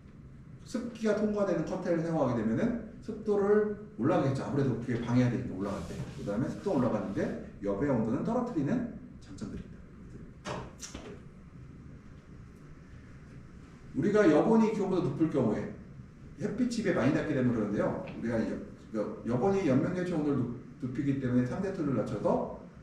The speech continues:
브이피디가 증산이 좋다고 얘기를 해요. 근데 고온 시기에 너무 브이피디가 커져서 오히려 증산이 나빠진다. 그래서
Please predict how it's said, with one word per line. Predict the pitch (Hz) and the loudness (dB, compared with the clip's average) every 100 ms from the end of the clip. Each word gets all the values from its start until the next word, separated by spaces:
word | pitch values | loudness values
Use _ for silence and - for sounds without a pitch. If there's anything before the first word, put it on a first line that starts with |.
| - - - - - | -18 -18 -18 -10 0
브이피디가 | 139 - - 156 156 | 2 2 0 0 2
증산이 | 135 147 - 127 | 2 2 2 2
좋다고 | 131 196 135 | 2 2 4
얘기를 | 123 135 | 4 4
해요. | 123 82 - - - - | 2 0 -6 -14 -18 -12
근데 | - 208 - - - - | 4 6 6 4 -4 0
고온 | 165 214 | 4 6
시기에 | - - 190 - - | 4 2 2 2 2
너무 | 254 202 170 | 2 4 4
브이피디가 | 156 - 165 147 | 4 4 2 2
커져서 | 135 143 | 2 2
오히려 | 120 123 | 4 4
증산이 | - 123 107 | 2 0 0
나빠진다. | 92 98 95 92 - - | -2 -6 -6 -8 -8 -12
그래서 | - - | -10 -8